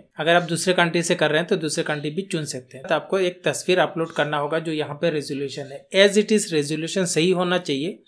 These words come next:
और व्हाइट बैकग्राउंड होना चाहिए। तो यहाँ पे मैं यहाँ पे प्रीव्यू पे क्लिक करूँगा तो इस तरह से ये नजर आ जाएगा। तो यहाँ पे मैं आपको बता दूं, अगर same as it is नहीं होगा तो कुछ भी एरर आएगा तो यहाँ पे शो नहीं करेगा। इस तरह से अगर शो हो रहा होगा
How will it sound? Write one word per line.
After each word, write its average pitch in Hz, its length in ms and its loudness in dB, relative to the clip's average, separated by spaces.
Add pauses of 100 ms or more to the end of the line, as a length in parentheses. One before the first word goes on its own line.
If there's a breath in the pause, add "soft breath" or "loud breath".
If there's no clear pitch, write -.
और 175 220 6
व्हाइट 175 240 8
बैकग्राउंड 185 400 6
होना 170 280 4
चाहिए। 180 320 4 (400)
तो 156 80 -4
यहाँ 147 380 -6
पे 170 120 0
मैं 170 220 -2 (1600)
यहाँ 160 160 0
पे 165 120 -2
प्रीव्यू 170 440 0
पे 180 120 -4
क्लिक 185 280 -2
करूँगा 165 300 2 (500)
तो 175 160 -8
इस 190 180 -2
तरह 180 140 6
से 180 140 0
ये 185 140 8
नजर 147 300 2
आ 131 60 0
जाएगा। 131 300 -6
तो - 140 -10
यहाँ 151 240 0
पे 202 160 4
मैं 202 240 4
आपको 170 340 2
बता 151 300 2
दूं, 156 180 -6 (120)
अगर 180 260 6
same 196 540 4
as 175 180 4
it 180 140 0
is 185 160 2
नहीं 175 160 2
होगा 147 180 0 (180)
तो 190 100 0
कुछ 202 260 6
भी 226 240 4
एरर 190 240 10
आएगा 180 220 8
तो 190 120 4
यहाँ 160 220 2
पे 196 80 2
शो 170 220 4
नहीं 151 260 -2
करेगा। 135 360 -4
इस 175 200 -4
तरह 202 160 8
से 202 120 4
अगर 190 160 6
शो 180 240 4
हो 175 180 6
रहा 170 240 8
होगा 165 380 2